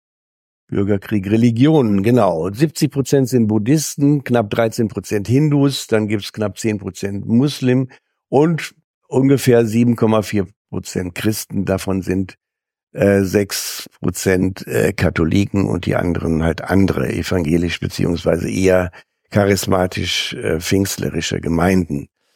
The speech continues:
Ähm, und, äh, das ist nicht wirklich viel, wenn man denkt, da gibt's schon zweitausend Jahre auch Kirchengeschichte,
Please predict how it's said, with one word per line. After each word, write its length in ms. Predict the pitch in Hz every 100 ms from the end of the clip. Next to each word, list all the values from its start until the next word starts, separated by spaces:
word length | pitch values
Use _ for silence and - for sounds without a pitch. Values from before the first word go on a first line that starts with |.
| - _ _ _ -
Ähm, 540 | 101 98 98 101 - _ _ _ _ _ _ -
und, 340 | 101 98 -
äh, 180 | 104 104 90 - - -
das 240 | 113 120
ist 220 | 139 120
nicht 180 | 139 135
wirklich 360 | 143 143 143 -
viel, 440 | 202 127 73 - -
wenn 140 | 113
man 180 | 117 107
denkt, 260 | 110 110 104
da 120 | 104
gibt's 320 | 107 95 -
schon 260 | - 107 107
zweitausend 760 | 107 104 110 101 95 104 98 - _ -
Jahre 460 | 104 104 107 107
auch 240 | 95 117 -
Kirchengeschichte, 1040 | 127 147 143 131 120 131 123 - 120 123